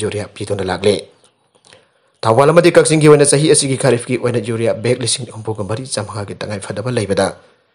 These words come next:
ꯗꯤꯄꯥꯔꯠꯃꯦꯟꯠꯅ ꯗꯤ ꯑꯦ ꯑꯣꯁꯤꯡ, ꯗꯤꯁꯇ꯭ꯔꯤꯛ ꯑꯦꯗꯃꯤꯅꯤꯁꯇ꯭ꯔꯦꯁꯟ ꯏꯂꯦꯛꯇꯦꯗ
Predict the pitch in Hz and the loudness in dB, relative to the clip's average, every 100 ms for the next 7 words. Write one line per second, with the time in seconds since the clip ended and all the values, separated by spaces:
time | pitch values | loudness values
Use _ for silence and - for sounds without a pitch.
0 | _ - 104 123 123 120 147 160 156 147 | _ -14 -4 2 2 4 4 4 2 2
1 | 139 139 139 - 135 131 - 131 127 117 | 2 4 2 4 4 4 2 -4 -4 -4
2 | - 120 113 113 113 123 - 123 127 127 | -4 -6 -6 -8 -6 -4 -4 -2 -2 -4
3 | - 107 110 107 | -8 -10 -8 -8